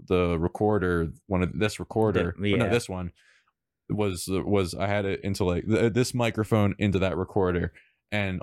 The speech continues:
Speaker 1: on the ca-, that was on the camera. It, it sounded fine, <laughs> luckily.
Speaker 2: Right.
Speaker 1: Um,
Speaker 2: Good.
Speaker 1: but it wasn't the plan. It was ha-, we were gonna have it on a boom pole, and, but I had this guy be the sc-, I, I demoted him or whatever you wanna call it to, to script supervisor,
Speaker 2: Mm-hmm.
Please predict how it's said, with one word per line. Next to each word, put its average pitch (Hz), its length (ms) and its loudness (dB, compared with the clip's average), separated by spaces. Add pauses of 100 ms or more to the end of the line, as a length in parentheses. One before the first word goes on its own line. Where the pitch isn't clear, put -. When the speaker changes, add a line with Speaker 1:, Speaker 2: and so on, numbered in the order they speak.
Speaker 1:
on 95 120 2
the 90 60 -2
ca-, - 260 -4
that 98 160 0
was 92 80 -6
on 101 120 -2
the - 60 -6
camera. 80 420 -2 (880)
It, 117 180 0
it - 120 -2
sounded 123 300 0
fine, 82 340 -4 (240)
<laughs> 180 240 -8
luckily. 98 480 -6
Speaker 2:
Right. 104 140 0
Speaker 1:
Um, 107 420 -2
Speaker 2:
Good. - 180 -10 (540)
Speaker 1:
but 107 160 2
it - 20 4
wasn't 123 240 2
the - 60 -10
plan. 139 400 0
It - 20 -2
was 101 140 -2
ha-, 107 100 -2 (240)
we 107 80 4
were 107 60 4
gonna 113 80 2
have 104 80 -2
it 98 60 0
on 92 80 0
a 87 40 -4
boom 117 220 4
pole, 95 260 2
and, 95 300 0
but 113 100 0
I 113 140 0
had 117 260 -2
this 110 160 -4
guy 113 300 2
be 107 180 0
the 95 140 0
sc-, - 160 -6 (200)
I, 107 160 -2 (280)
I 107 100 2
demoted 104 400 2
him 107 180 0
or 101 120 2
whatever 101 320 4
you 98 100 0
wanna 95 140 4
call 101 220 2
it - 80 -6
to, 98 120 0
to 90 380 0
script - 320 -2
supervisor, 90 640 0
Speaker 2:
Mm-hmm. 117 260 2